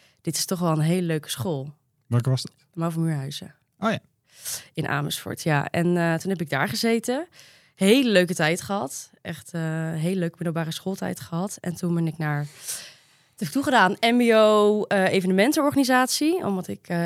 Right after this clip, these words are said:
Speaker 1: het organiseren van, eh, dingen heel leuk vind. Het regelen. Toen vond ik het regelen van dingen al heel erg leuk.
Speaker 2: Ja.
Speaker 1: Ehm,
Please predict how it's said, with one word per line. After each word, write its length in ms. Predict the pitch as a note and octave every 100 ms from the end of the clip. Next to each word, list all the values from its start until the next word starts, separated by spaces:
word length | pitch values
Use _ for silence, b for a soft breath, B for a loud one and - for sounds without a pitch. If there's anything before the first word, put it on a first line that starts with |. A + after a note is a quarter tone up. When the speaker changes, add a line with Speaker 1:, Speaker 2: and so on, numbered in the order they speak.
| E3+
Speaker 1:
het 220 | - E3+ -
organiseren 540 | E3+ F3 D#3+ F3+ G3
van, 280 | F#3+ F#3+ F#3+
eh, 140 | F#3
dingen 240 | E3+ F3+ F3
heel 160 | F3
leuk 240 | F3 E3+ E3+
vind. 160 | F3
Het 80 | E3
regelen. 420 | D#3+ F3 - F3
Toen 180 | F#3+ G#3
vond 120 | F#3
ik 60 | E3
het 100 | D#3+
regelen 380 | D3+ E3+ E3+ F3+
van 120 | F3
dingen 220 | E3 E3
al 240 | D#3+ D#3+ -
heel 200 | - E3+
erg 160 | E3 E3
leuk. 260 | E3+ E3+ C4
Speaker 2:
Ja. 200 | A#2+ A#2+ B B B B B B
Speaker 1:
Ehm, 800 | - F3+ F3 F3 F3 F3 F3 F3